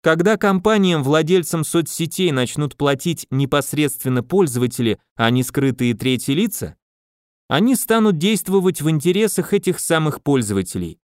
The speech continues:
Все очень просто. Кто-то заплатит за то, чтобы смотреть вредную пропаганду,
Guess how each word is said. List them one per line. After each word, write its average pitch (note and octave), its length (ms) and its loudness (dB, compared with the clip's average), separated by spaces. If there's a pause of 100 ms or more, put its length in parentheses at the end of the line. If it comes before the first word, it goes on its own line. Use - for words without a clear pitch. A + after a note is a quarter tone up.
(180)
Все - 260 -4
очень G#3 320 0
просто. - 540 -2 (1120)
Кто-то B3 360 -2
заплатит F#3+ 580 2
за E3+ 180 2
то, G#3 160 2
чтобы E3 280 0
смотреть F3 540 0
вредную D3+ 540 2
пропаганду, A#2+ 840 0